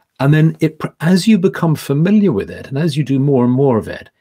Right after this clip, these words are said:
it becomes progressively relegated to subconscious function. In other words, you think less and less about it until,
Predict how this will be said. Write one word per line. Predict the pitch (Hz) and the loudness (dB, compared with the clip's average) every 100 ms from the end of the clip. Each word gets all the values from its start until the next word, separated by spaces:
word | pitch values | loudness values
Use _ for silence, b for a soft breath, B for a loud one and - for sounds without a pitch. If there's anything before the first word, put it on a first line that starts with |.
| _ _ | _ _
it | - 107 | -8 -6
becomes | 120 - 110 - | -6 -4 -4 -4
progressively | - 113 95 107 156 156 - 139 143 120 | -8 -8 -4 0 2 2 0 0 0 0
relegated | 104 113 117 101 92 - - 131 139 _ _ _ _ - | 2 2 0 -2 -6 -8 -6 -6 -6 _ _ _ _ -14
to | - | -6
subconscious | - 107 - 107 - 113 | -4 -4 -4 -4 -4 -6
function. | - 180 151 - - b b b - | -2 -4 -4 -12 -14 b b b -6
In | 120 | -2
other | 113 110 | 0 0
words, | 95 98 98 - b - | 0 -2 -4 -10 b -10
you | |
think | - 123 | -4 0
less | 127 127 | 0 0
and | 120 | 0
less | 131 - | 0 0
about | 107 82 - | -2 -4 -4
it | - - B B - | -8 -8 B B -6
until, | 110 - 120 110 107 | -6 -2 0 2 0